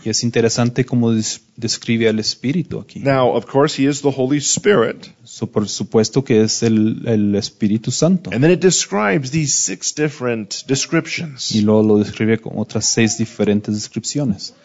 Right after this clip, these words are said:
Speaker 2: And it says, "The Spirit of the Lord would rest upon him."
Speaker 1: Dice que el Espíritu de Dios reposará sobre él.
Speaker 2: And he would be called the Spirit of wisdom and of understanding.
Speaker 1: Y que lo llamará el Espíritu de sabiduría y de entendimiento.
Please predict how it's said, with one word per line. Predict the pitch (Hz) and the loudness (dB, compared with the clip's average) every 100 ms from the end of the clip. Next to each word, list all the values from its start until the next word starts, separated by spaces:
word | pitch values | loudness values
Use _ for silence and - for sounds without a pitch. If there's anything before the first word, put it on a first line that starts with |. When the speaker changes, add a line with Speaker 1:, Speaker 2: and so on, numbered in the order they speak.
| _ - | _ -8
Speaker 2:
And | 101 | -4
it | |
says, | - 131 147 156 - 98 | 2 6 6 4 -2 -2
"The | |
Spirit | 104 - - - 127 139 | -2 -2 -4 0 2 2
of | 139 | 2
the | 135 | 2
Lord | 127 139 135 | 4 2 2
would | 117 | 0
rest | 117 131 139 | 0 0 -4
upon | - 104 101 | -6 -4 -2
him." | 127 202 277 - _ _ | -2 -4 -6 -10 _ _
Speaker 1:
Dice | 107 98 120 | -8 -4 -2
que | - | 2
el | 110 | 4
Espíritu | 104 - - 113 113 113 127 117 120 - - - _ _ _ _ _ _ | 4 0 0 2 2 0 2 2 2 -2 -12 -20 _ _ _ _ _ _
de | 110 113 | 2 4
Dios | 107 107 135 | 6 6 6
reposará | 139 - 117 107 101 110 | 4 2 2 4 4 4
sobre | - 117 113 98 | 4 4 4 4
él. | 131 220 - | 2 0 -6
Speaker 2:
And | 107 | -2
he | 123 | 4
would | 143 143 | 4 4
be | 143 139 135 | 4 2 0
called | - 123 135 | -2 0 0
the | 113 | 0
Spirit | 104 - - - 185 196 | -2 -4 -4 4 6 6
of | 175 | 4
wisdom | 143 190 170 175 185 170 - | 4 2 2 -2 -2 -6 -6
and | 135 139 151 - | 0 0 0 -2
of | 135 | 0
understanding. | 131 127 127 - 127 117 95 - - | 2 2 0 -2 -2 0 -2 -6 -6
Speaker 1:
Y | 104 | -6
que | - 101 101 | 0 2 4
lo | 104 | 2
llamará | 104 101 101 104 113 | 2 2 2 4 4
el | 120 | 2
Espíritu | - 110 104 104 110 | 0 0 0 0 0
de | 110 | 0
sabiduría | - 104 107 104 107 117 143 160 | 0 0 0 0 2 2 2 0
y | 113 | -4
de | 104 | -2
entendimiento. | 104 104 104 98 101 127 156 139 | -2 -2 -4 -4 -2 -2 -2 -4